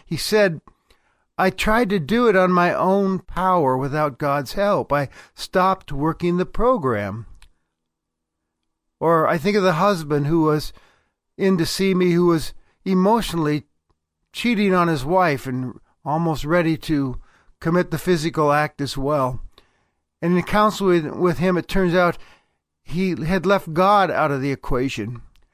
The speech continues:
and was on the verge of destroying his marriage and his family to feed his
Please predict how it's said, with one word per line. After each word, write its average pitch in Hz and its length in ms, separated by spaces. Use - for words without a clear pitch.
and 170 140
was 180 180
on 185 440
the 156 140
verge 160 540
of 135 120
destroying 180 600
his 151 240
marriage 160 420
and 143 120
his 143 160
family 135 500
to 139 240
feed 175 340
his 147 440